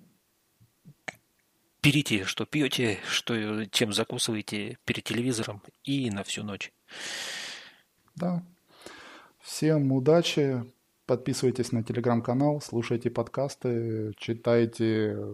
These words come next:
Speaker 2: всю информацию про Пекерс, где только можете.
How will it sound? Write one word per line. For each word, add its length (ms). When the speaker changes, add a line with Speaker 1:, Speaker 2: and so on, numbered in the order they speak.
Speaker 2:
всю 600
информацию 600
про 160
Пекерс, 460
где 220
только 300
можете. 600